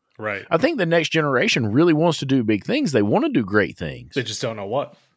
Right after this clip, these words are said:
Speaker 2: They don't know what. They don't know how. They don't know where.
Speaker 1: Yep. And
Speaker 2: Right?
Speaker 1: I would, uh, I would love to insert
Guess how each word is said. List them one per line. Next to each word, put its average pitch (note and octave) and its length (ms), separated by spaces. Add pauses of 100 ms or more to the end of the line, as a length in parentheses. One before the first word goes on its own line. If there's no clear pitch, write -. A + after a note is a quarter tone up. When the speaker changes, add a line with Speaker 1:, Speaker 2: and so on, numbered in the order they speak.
(120)
Speaker 2:
They E3 120
don't F#3 180
know D#3 80
what. D#3+ 400
They B2+ 100
don't D#3+ 160
know C3+ 120
how. A#3 300
They A2 140
don't D3 180
know D3+ 120
where. B3+ 580
Speaker 1:
Yep. A#2+ 260 (200)
And C#3+ 340
Speaker 2:
Right? G#3 300 (480)
Speaker 1:
I C#3+ 160
would, C#3 280 (280)
uh, A2+ 540 (300)
I C#3 100
would B2+ 180
love C3 420
to - 180
insert A#2+ 520